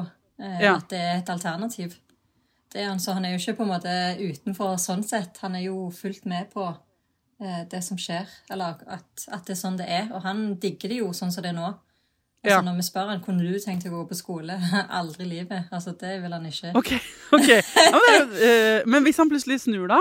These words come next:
Speaker 2: og blir keen på å gå på skole?
Speaker 1: Ja, det spørs jo, det spørs jo også litt, eh, før så har vi sagt, "Ja, selvfølgelig skal han få gå på skole da", men, men han går i andre klasse da, eh, nå, så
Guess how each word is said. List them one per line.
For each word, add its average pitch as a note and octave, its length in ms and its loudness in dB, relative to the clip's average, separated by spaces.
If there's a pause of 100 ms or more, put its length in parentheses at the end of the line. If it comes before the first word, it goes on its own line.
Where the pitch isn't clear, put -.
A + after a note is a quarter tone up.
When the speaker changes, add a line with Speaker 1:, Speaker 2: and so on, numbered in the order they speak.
(160)
Speaker 2:
og A3+ 140 0
blir A3+ 160 -2
keen E3+ 260 -6
på D#3 140 -8
å D#3+ 60 -4
gå D3 80 -6
på E3+ 100 -10
skole? G#3+ 280 -4 (420)
Speaker 1:
Ja, G#3 140 -2
det G#3+ 120 -6
spørs - 380 -2
jo, B3+ 160 -2 (180)
det A#3 140 -4
spørs A#3 420 -2
jo B3+ 160 0
også A3 280 -2
litt, - 360 -8
eh, F#3 600 -6
før B3+ 240 -2
så A#3+ 120 -2
har A3+ 80 -2
vi A#3 40 -2
sagt, A3+ 240 -4
"Ja, F#3+ 160 0
selvfølgelig G3+ 440 -6
skal G3 140 -6
han F3+ 60 -8
få F#3 80 -12
gå F#3 120 -8
på F3+ 80 -10
skole F3 240 -10
da", G#3 240 -2
men, A3 460 -2 (520)
men G3+ 400 -4
han G#3 380 -2
går G3 280 -4
i G3 120 -4 (400)
andre F3 320 -8
klasse - 340 -10
da, G3+ 160 -6 (220)
eh, F#3 180 -10
nå, F3+ 320 -8 (140)
så G#3 260 -8